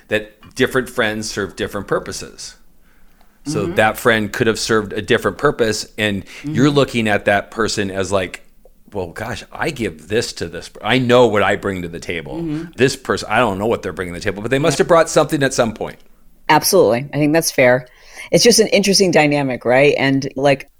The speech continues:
Speaker 2: I love that it's a boy and a girl, like this weekend with Warren and Michaela. And we rented a convertible and we drove around and sang, and I let them both pick on me 'cause I have, like, the worst voice, and also with my vocal cord injury, which is why my voice is deeper. I have one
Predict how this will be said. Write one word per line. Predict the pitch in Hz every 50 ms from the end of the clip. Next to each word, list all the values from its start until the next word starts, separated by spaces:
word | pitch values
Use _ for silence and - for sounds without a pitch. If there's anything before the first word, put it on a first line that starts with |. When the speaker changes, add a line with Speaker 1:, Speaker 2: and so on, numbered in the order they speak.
| _ -
Speaker 2:
I | - 165 160
love | 160 165 185 202 190 175
that | 180 165
it's | 160 151 139 - - - - - _ _ _ -
a | 139
boy | 123 147 143 139
and | 131
a | 127
girl, | 113 135 127 120 120 123
like | 127 123 123 -
this | 135 - -
weekend | 135 131 - 120 117 117
with | 123 127 127
Warren | 123 127 127 127 123 127
and | 127 123 120 -
Michaela. | 135 135 - 143 131 123 127 123 120 - _ -
And | 139 139 131 131 135 131
we | 131 135 131 123 110 67 -
rented | - 147 156 160 165 170
a | 156
convertible | - 156 139 143 143 139 139 131 139 135 131 135 - -
and | 127
we | 127 127
drove | 123 143 143 147 147
around | 160 156 151 151
and | 151 147
sang, | 147 - 143 135 135 131 127 131
and | 127 127
I | 127
let | 135 147 143
them | - 143 143
both | 127 143 139 139 -
pick | - 151 -
on | 147 139
me | 131 127 123
'cause | - 139 135 - -
I | 135
have, | 147 143
like, | 147 143 143 -
the | 139
worst | 135 123 117 127 123 123 127 - - -
voice, | 113 117 117 120 123 - - -
and | 131 135 127
also | - 110 131 127 - 131
with | 127 131 -
my | 135 131
vocal | 120 131 131 131 - 143
cord | 139 - 143 139 127
injury, | 135 139 139 139 143 139 139 139 143 139 - - - - _ _ _
which | - 151 151
is | 165 151
why | 156 156 151 151
my | 147 147 143
voice | 135 131 135 139 135 -
is | 143 135
deeper. | - 131 131 131 - 127 127 127 - - - - - - - - - - _ - -
I | - 151
have | 160 151 143
one | 143 143 147 139 139 143 143 147 147 151